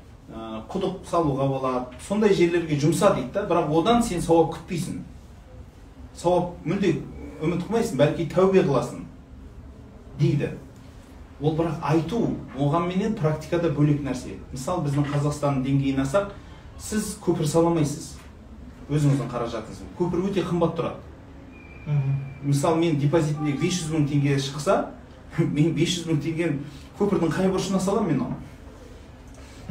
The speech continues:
Speaker 1: Қай бұрышына саламын? Сосын ол көпірді салу мемлекеттік арнайы құжаттар толтырып, рұқсат, қағаз, әкімшілік, мемлекет араласады да, ол оңай емес. А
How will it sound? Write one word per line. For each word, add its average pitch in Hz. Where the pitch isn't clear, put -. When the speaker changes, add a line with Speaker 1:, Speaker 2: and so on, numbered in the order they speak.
Speaker 1:
Қай 196
бұрышына 202
саламын? 214
Сосын 180
ол 151
көпірді 143
салу 151
мемлекеттік 135
арнайы 135
құжаттар 139
толтырып, 131
рұқсат, -
қағаз, 135
әкімшілік, 143
мемлекет 165
араласады 151
да, -
ол 156
оңай 139
емес. -
А 135